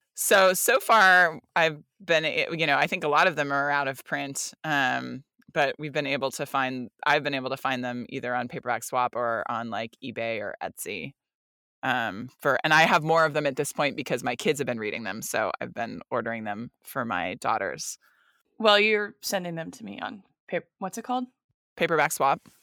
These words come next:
Speaker 2: Paperback Swap, yeah. 'Cause the books I
Speaker 1: Yeah.
Speaker 2: read as a kid were yours, so.
Speaker 1: Right.
Speaker 2: I, I returned
Speaker 1: <laughs> And then,
Speaker 2: them.
Speaker 1: Emily, you read a fair amount of them on Kindle if we haven't gotten it, if we haven't found you a copy. Yeah.
Speaker 2: Yes, I mean, I prefer not to support Amazon because, you know,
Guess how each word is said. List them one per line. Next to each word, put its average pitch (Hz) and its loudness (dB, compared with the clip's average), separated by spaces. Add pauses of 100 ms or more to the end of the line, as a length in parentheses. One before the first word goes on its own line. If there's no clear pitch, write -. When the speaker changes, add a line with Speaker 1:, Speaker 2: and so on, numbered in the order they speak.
Speaker 2:
Paperback 190 0
Swap, - -6 (260)
yeah. 185 0 (560)
'Cause 226 2
the 240 -2
books 262 4
I 254 8
Speaker 1:
Yeah. 240 6
Speaker 2:
read 226 8
as 196 4
a 202 -10
kid 185 -4 (200)
were 190 -2
yours, - -8
so. - -8 (600)
Speaker 1:
Right. 143 0 (280)
Speaker 2:
I, 185 2
I 190 -2
returned 190 -4
Speaker 1:
<laughs> - -
And 214 4
then, 208 6
Speaker 2:
them. 208 6
Speaker 1:
Emily, 233 6
you 214 -2
read 233 4
a 180 4
fair 170 4
amount 151 4
of 147 2
them 151 0
on 139 0
Kindle 143 -2 (120)
if - -8
we 151 -4
haven't 135 0
gotten 127 -2
it, 98 -10 (280)
if 131 -12
we 135 -6
haven't 117 -4 (200)
found 120 -2
you - -6
a - -14
copy. - -6
Yeah. - 0
Speaker 2:
Yes, 196 2
I 220 -4
mean, 208 -6
I 196 -4
prefer 202 -2
not 196 -6
to - -14
support - -12
Amazon 185 -12
because, - -12 (220)
you 190 -10
know, 180 -10